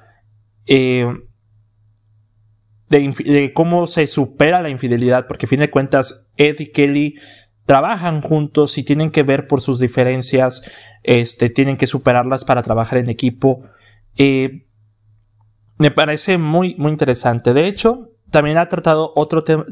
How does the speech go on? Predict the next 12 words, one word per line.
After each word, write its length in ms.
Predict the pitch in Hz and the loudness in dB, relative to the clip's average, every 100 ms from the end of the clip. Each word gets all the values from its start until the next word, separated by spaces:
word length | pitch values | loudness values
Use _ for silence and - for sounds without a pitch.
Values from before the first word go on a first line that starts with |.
| 151 | 0
otros 340 | 151 160 - | 0 -2 -2
temas 200 | 160 151 | 0 0
muy 140 | 147 | 0
interesantes 640 | 147 147 127 - 131 139 - | 0 0 0 -2 -2 -2 -2
como 260 | 139 127 | -2 0
el 80 | 117 | -2
suicidio. 720 | - 117 - 143 131 - - _ - - _ _ _ _ _ _ - | -2 -8 -2 0 0 -4 -10 _ -16 -16 _ _ _ _ _ _ -4
El 140 | 120 120 | -2 0
suicidio 360 | 127 180 202 | 0 2 2
en 80 | 165 | 0
un 220 | 170 175 | -2 -2
robot. 580 | 139 120 151 139 - - | 0 0 0 -2 -8 -20